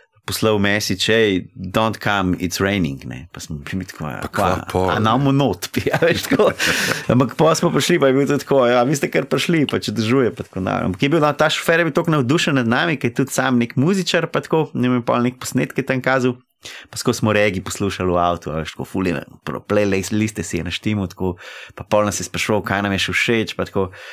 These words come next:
Speaker 1: In pol, ja, in pol smo prišli na ta party, na katerega on načeloma naj ne bi šel, a ne, ker je, a veš, ti si sam šofer, ne, ti boš spal v kombiju, tako je pač tudi on navajen.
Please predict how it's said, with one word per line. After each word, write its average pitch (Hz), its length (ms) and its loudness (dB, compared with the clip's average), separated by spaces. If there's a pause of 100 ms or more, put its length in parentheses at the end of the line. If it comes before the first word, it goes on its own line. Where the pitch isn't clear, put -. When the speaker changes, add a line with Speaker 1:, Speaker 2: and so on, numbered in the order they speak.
(200)
Speaker 1:
In 113 120 0
pol, 165 360 4
ja, 139 200 2
in 117 80 0
pol 139 140 4
smo 165 160 0
prišli 160 180 -2
na 165 80 2
ta 156 160 2
party, 185 460 2
na 170 100 2
katerega 180 340 0
on 175 180 2
načeloma 165 460 2
naj 147 280 2
ne 131 240 4
bi 123 100 2
šel, 113 320 2
a 73 80 -6
ne, 78 140 -2
ker 95 240 -2
je, 95 320 2 (440)
a 95 140 -2
veš, - 380 -2 (260)
ti - 140 -4
si 107 120 -6
sam 101 240 -2
šofer, 87 460 -4
ne, 52 240 -12
ti - 140 -8
boš 85 180 -4
spal 92 280 0
v 87 100 -6
kombiju, 82 480 -4
tako - 240 -2
je 87 100 -2 (120)
pač - 260 -4
tudi 107 180 -4
on 98 180 2
navajen. 98 460 2